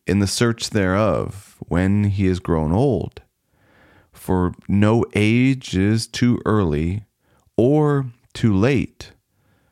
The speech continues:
for the health of the soul." As many of you know,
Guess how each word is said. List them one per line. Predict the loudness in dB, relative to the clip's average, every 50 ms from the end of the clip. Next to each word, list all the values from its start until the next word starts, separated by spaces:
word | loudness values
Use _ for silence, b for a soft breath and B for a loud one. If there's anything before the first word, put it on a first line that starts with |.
| _ _ _
for | _ -4 -2 -2
the | -2 -2
health | -2 -2 -2 0 0 -2 -2 -4 -8 _ _ -20 -20 _ _ _ _ -12
of | -10 -8
the | -6 -8
soul." | -6 -4 -2 -2 0 -2 -4 -6 -8 -16 _ _ _ _ _ _ _ _ _ _ _ _ _ _ _ _ _ _ _ _ _ _ _ _ _ _ _ _ _ _ _ _ _ _ _ _ _ _ _ _ _ _ _ _ _ _ _ _ _ _ _ _ -4
As | -2 -2 0 2
many | 2 2 2 2 2 2
of | 0 0 2
you | 0 2
know, | 2 2 2 2 2 0 0 0 -2 -2 -4 -8